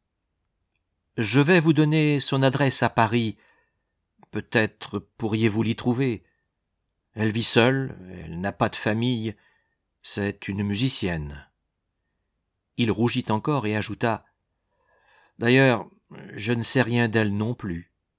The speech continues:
Pour rompre le silence qui suivit, je lui dis, « Mais puisqu'elle n'a pas de famille, n'est-il pas probable qu'elle est restée avec vos parents ?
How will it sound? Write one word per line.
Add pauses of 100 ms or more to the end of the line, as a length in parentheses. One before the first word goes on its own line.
(1120)
Pour
rompre
le
silence
qui
suivit, (220)
je
lui
dis, « (1080)
Mais (400)
puisqu'elle
n'a
pas
de
famille, (720)
n'est-il
pas
probable (380)
qu'elle
est
restée
avec
vos
parents ?